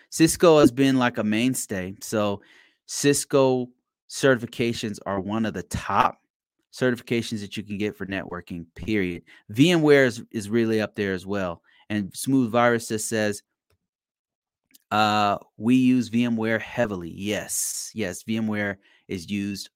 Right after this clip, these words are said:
a lot, a lot, a lot. So, so yeah,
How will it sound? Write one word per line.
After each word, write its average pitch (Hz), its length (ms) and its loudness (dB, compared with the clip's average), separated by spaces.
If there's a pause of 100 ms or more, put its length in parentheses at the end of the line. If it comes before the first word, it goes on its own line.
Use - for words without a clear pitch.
a 85 260 -6
lot, 85 840 -8 (540)
a 82 140 -6
lot, 87 480 -2
a 85 60 -4
lot. 80 340 -10 (1080)
So, 95 600 -4 (1120)
so - 180 -14
yeah, 117 340 6